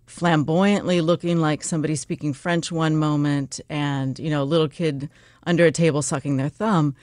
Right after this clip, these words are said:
they may look moody and they may seem to have, you know, kind of perplexing gaps in their knowledge. They may not remember conversations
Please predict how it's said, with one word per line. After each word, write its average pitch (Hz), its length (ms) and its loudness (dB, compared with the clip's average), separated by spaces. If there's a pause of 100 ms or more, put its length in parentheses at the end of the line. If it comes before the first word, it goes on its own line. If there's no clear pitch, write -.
(320)
they 202 120 4
may 196 220 6
look 214 360 0
moody 196 640 0 (180)
and 165 180 2
they 175 100 4
may 175 260 4
seem 180 340 0
to 170 80 0
have, 151 420 0 (600)
you 427 80 -2
know, 359 140 2
kind 247 220 2
of 247 120 -2
perplexing 196 880 2 (140)
gaps 165 380 2
in 175 80 6
their 160 120 6
knowledge. 147 440 4
They 170 120 4
may 160 160 4
not 160 160 2
remember 147 360 2
conversations 175 1160 0